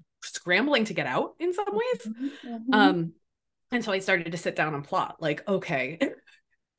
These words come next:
Speaker 1: I have a Miro board that my writers group calls my, my murder wall, you know, like,
Speaker 2: Wow.
Speaker 1: the, <laughs> the way that you
Speaker 2: This goes
Speaker 1: see
Speaker 2: to
Speaker 1: it,
Speaker 2: this,
Speaker 1: like,
Speaker 2: goes to that.
Speaker 1: yeah.
Speaker 2: It's all
Speaker 1: Like in
Speaker 2: connected.
Speaker 1: detective shows, how they have, like, the
Speaker 2: Yeah.
Speaker 1: string and the pinpoints where it's like,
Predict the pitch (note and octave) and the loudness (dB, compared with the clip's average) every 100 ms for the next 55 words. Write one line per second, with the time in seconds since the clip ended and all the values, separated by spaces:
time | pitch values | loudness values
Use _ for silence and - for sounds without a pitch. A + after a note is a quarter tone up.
0 | - _ C#5+ - F#4 D4 A#3 G#3+ A3+ G#3+ | -20 _ -2 4 6 8 6 6 8 8
1 | F#3+ F3+ D#3+ E3 E3 F3 F#3+ E3+ E3 F#3 | 8 4 4 2 0 2 4 4 4 2
2 | F3+ F3 F#3 E3+ E3 G#3 D#3+ D#3+ D3+ D#3 | 2 0 -2 -6 0 2 2 2 -4 -4
3 | F#3 D#3 D#3+ E3 D3+ C#3+ D3 - - - | -2 0 0 0 -2 -6 -8 -8 -12 -4
4 | F#3 E3+ E3 F3 D#3 D#3 - - F3 F#3+ | 0 4 4 4 2 0 -6 -16 -12 2
5 | G3+ E3+ F#3 E4 - - G4+ G4+ C#4 F#4+ | 6 6 6 2 2 4 6 6 6 6
6 | F4+ F#4 D#4 E4 - B3+ A3+ B3 D#4 E4 | 6 8 8 8 10 10 10 10 8 8
7 | - C#4+ B3+ B3 B3 D4 C#4+ G3+ G3 B3+ | 6 8 8 4 6 8 8 8 4 2
8 | B3 C4 A#3+ E4 D4+ D4 D4 B3+ A3+ C4+ | 2 2 6 6 8 6 6 4 4 2
9 | C4+ C#4+ C#4 A#3+ A#3 G3+ G#3+ D#4 F#4+ F4+ | 4 4 4 4 2 2 4 4 6 4
10 | E4 - G#3+ G3+ G3+ A3+ G#3+ F#3+ F3+ F3 | 0 0 4 6 6 6 4 6 6 4
11 | F#3+ F#3+ C4 D4 D4 B3 G3 F#3+ G3 F#3 | 2 0 0 0 -2 0 2 2 2 0
12 | F3+ | 0